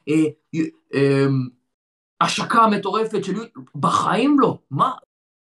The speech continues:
לא יודע, לא... אז אף פעם לא עניין אותי. ואז אחד מה-, מהיוטיוברים הגדולים עכשיו של הפיפא,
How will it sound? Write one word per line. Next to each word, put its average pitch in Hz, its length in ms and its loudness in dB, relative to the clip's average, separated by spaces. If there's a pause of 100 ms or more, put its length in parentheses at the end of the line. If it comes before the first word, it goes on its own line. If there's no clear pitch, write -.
לא 208 80 -10
יודע, 294 400 -4
לא... 254 420 -2 (480)
אז 180 140 -2
אף 202 100 -4
פעם 254 100 -2
לא 247 40 0
עניין 226 220 0
אותי. 254 160 -4
ואז 202 240 0
אחד 208 280 -2
מה-, 147 480 0 (1200)
מהיוטיוברים 165 540 -4
הגדולים 139 320 -4
עכשיו 170 200 -10
של - 160 -8
הפיפא, 180 460 -2